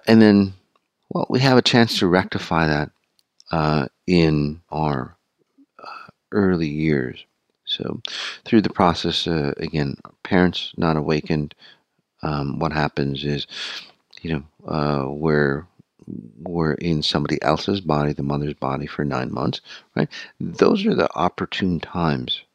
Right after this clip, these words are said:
where we really connect with ourselves, or, uh, where the mother should actually connect, the mother and father should actually connect with the growing baby, uh, and resonate with frequencies that are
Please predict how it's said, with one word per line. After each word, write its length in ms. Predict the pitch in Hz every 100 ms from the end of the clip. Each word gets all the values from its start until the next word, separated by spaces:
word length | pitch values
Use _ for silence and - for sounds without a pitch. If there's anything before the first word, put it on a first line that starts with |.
| _ _ _ - _ _ _
where 220 | 87 82
we 180 | 80 80
really 260 | 80 101 98
connect 460 | - 78 73 -
with 160 | 78 -
ourselves, 560 | 76 - - 67 69 -
or, 320 | 80 73 71 - - -
uh, 320 | 69 73 69
where 360 | 69 76 73 - - - _ -
the 240 | 80 80
mother 320 | 76 73 76
should 220 | 73 80 -
actually 340 | 71 - -
connect, 360 | - 71 - -
the 60 |
mother 180 | 67 65 -
and 260 | 113 104
father 260 | - 65 82
should 200 | - -
actually 260 | - - - _ _
connect 420 | 160 78 95 - - _ _ _
with 920 | 82 78 76 95 120 - - - - _ _ _
the 140 | 87
growing 400 | 82 87 73 69
baby, 500 | 67 73 69 67 95 - _ _ - _ _ _ - - _ - _ _ _ _ _ _ _ -
uh, 60 | -
and 300 | - 123 131
resonate 440 | 110 107 98 90 -
with 160 | 90
frequencies 600 | - - 92 85 - 82 76
that 140 | 76
are 220 | 73 69